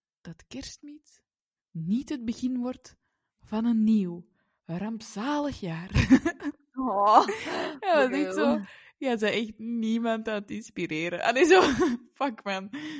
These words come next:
Speaker 1: Zegt gewoon: "Niet doen." Denkt jij nu echt dat zo twintig eenentwintig ineens alles opgelost gaat zijn?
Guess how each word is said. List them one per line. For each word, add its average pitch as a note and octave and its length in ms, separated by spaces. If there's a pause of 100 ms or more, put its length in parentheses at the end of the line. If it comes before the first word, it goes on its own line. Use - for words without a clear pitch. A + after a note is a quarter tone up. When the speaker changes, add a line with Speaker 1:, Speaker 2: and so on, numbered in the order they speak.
(140)
Speaker 1:
Zegt G#3+ 300
gewoon: G3+ 500
"Niet D#3 200
doen." C#3 280 (2250)
Denkt B3 240
jij C#4+ 140
nu B3 120
echt - 420
dat A3 140
zo G3+ 160
twintig A3 340
eenentwintig A3 680
ineens G3+ 340
alles B3 280
opgelost D4+ 480
gaat E4+ 160
zijn? - 260